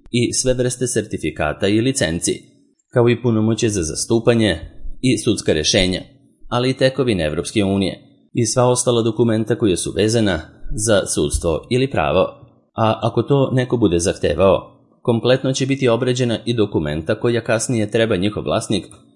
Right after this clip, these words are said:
da preda određenoj nadležnoj instituciji. Na prvom mestu se misli na različite tipove saglasnosti i potvrda,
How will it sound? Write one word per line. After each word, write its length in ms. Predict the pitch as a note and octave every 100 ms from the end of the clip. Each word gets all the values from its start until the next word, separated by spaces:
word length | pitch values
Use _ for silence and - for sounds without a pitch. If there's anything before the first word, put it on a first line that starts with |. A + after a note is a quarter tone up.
| -
da 320 | G#2+ G#2 G2
preda 280 | - B2+ B2+
određenoj 640 | A#2 B2+ B2+ B2 A2 G#2
nadležnoj 600 | G#2+ A#2 E2 E2 E2 F#2
instituciji. 580 | E2 - A#2+ F#2 C2 G#2 - - _ _
Na 220 | G#2+ A2
prvom 240 | A#2 A#2 A2+
mestu 260 | A2+ -
se 140 | A2+ A2
misli 300 | A2+ A2 A#2
na 160 | A2+
različite 600 | A2 A2 A#2 B2 B2 G2+
tipove 360 | - D2+ F#2+ G#2+
saglasnosti 680 | A2 G#2+ G2+ G2+ G#2 G2+ -
i 80 | -
potvrda, 580 | G2+ G2+ A#2+ A#2+ F2